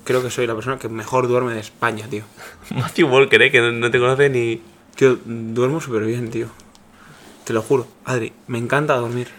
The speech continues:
Speaker 2: Ya, pero ¿qué, por qué, a, qué estamos haciendo este podcast? ¿Para decir lo bien que duermes?
Speaker 1: Es que me gusta mucho chulear de lo bien que duermo, tío.
Speaker 2: <laughs>
Speaker 1: Porque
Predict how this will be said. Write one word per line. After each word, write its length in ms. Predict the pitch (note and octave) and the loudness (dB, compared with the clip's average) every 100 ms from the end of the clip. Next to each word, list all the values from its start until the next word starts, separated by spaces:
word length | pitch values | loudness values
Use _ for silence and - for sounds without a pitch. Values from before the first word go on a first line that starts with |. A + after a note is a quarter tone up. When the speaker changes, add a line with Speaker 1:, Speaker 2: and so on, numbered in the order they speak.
| - | -2
Speaker 2:
Ya, 120 | A2 | 2
pero 120 | G#2+ G#2 | 4 4
¿qué, 140 | A#2+ | 4
por 120 | G#2+ | 2
qué, 100 | G2+ | 2
a, 240 | A2+ G#2+ G#2+ | 0 0 -2
qué 80 | A#2+ | -4
estamos 200 | C3 B2+ | -2 -2
haciendo 120 | A2+ | -2
este 140 | G#2 | -2
podcast? 320 | G2 F#2+ F2+ F2+ | -4 -6 -6 -4
¿Para 220 | F#2 F2+ | -2 0
decir 260 | F#2 A2+ | -2 -2
lo 60 | A#2 | -2
bien 100 | A#2 | -2
que 80 | A2 | -2
duermes? 380 | A2 B2 E3+ - | 0 -2 -4 -6
Speaker 1:
Es 100 | C#3 | -2
que 100 | D#3 | 0
me 100 | D3+ | 2
gusta 260 | C#3 F#3 G3 | 2 2 2
mucho 200 | F#3 F3+ | 0 2
chulear 500 | E3 C#3+ D#3 F#3 - | 4 6 6 2 -8
de 260 | - C#3+ C3 | 4 6 6
lo 140 | B2 | 4
bien 180 | C3 D#3+ | 2 2
que 80 | D3+ | 4
duermo, 300 | B2+ C#3+ B2+ | 4 4 2
tío. 160 | B2 B2+ - C#4 - | -6 -8 -10 -12 -14
Speaker 2:
<laughs> 380 | - - - - | -20 -20 -20 -8
Speaker 1:
Porque 400 | - C3+ C#3 - | -2 4 4 2